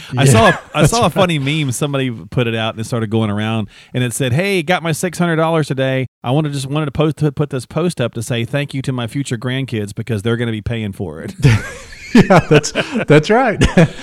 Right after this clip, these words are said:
Speaker 1: You know,
Speaker 2: That's right.
Speaker 1: 'cause
Speaker 2: It's good to, it's good to remember that because,
Speaker 1: somebody's
Speaker 2: yes,
Speaker 1: paying for it.
Speaker 2: they are.
Speaker 1: Yeah.
Speaker 2: The government generates nothing. It's,
Speaker 1: Yeah.
Speaker 2: it's we that provide that. So the
Speaker 1: They didn't just
Speaker 2: taxpayers are the
Speaker 1: print
Speaker 2: ones
Speaker 1: it
Speaker 2: that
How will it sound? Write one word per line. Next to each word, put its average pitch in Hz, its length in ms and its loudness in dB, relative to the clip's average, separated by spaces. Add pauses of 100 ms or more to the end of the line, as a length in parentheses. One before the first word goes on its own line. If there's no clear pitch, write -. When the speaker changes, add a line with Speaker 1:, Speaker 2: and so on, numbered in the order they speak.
(140)
Speaker 1:
You - 100 -2
know, 151 60 6
Speaker 2:
That's 143 140 2
right. 185 240 4
Speaker 1:
'cause 160 120 6
Speaker 2:
It's 175 80 0
good 175 220 4
to, 170 300 6
it's 135 140 -2
good 156 220 0
to 202 80 0
remember 226 420 2
that 98 300 0
because, 139 320 4
Speaker 1:
somebody's 151 300 2
Speaker 2:
yes, 165 100 -2
Speaker 1:
paying 240 340 -4
for 92 320 -4
it. 110 160 -8
Speaker 2:
they 156 220 -2
are. 214 340 -2
Speaker 1:
Yeah. 123 200 -2
Speaker 2:
The 139 100 4
government 190 520 0
generates 151 520 0
nothing. 117 420 -2
It's, 92 300 -6
Speaker 1:
Yeah. 107 140 -4
Speaker 2:
it's 95 140 -6
we 120 260 0
that 135 180 -4
provide 139 460 -6
that. 92 240 -4
So 104 300 -4
the 104 200 -6
Speaker 1:
They 143 180 2
didn't 226 200 2
just - 160 4
Speaker 2:
taxpayers - 20 0
are 113 40 -2
the 104 60 -4
Speaker 1:
print 101 280 2
Speaker 2:
ones - 20 0
Speaker 1:
it 110 160 2
Speaker 2:
that 107 100 -8